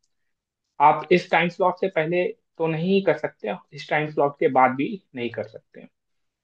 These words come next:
रिजल्ट अनाउंसमेंट जो हर एक टेस्ट का होगा, वो सेम डे रात को हम लोग नौ बजे कर देंगे। और इसमें सबसे इंपॉर्टेंट ये बात, आपको हर एक क्वेश्चंस का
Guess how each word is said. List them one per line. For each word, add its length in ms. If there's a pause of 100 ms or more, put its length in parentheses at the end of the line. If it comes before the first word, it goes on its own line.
(160)
रिजल्ट 360
अनाउंसमेंट 540
जो 140
हर 200
एक 180
टेस्ट 240
का 80
होगा, 420 (120)
वो 160
सेम 440
डे 300 (460)
रात 280
को 80
हम 140
लोग 240
नौ 140
बजे 200
कर 200
देंगे। 300 (880)
और 260
इसमें 200
सबसे 300
इंपॉर्टेंट 680
ये 100
बात, 300 (160)
आपको 500 (480)
हर 180
एक 320
क्वेश्चंस 460
का 300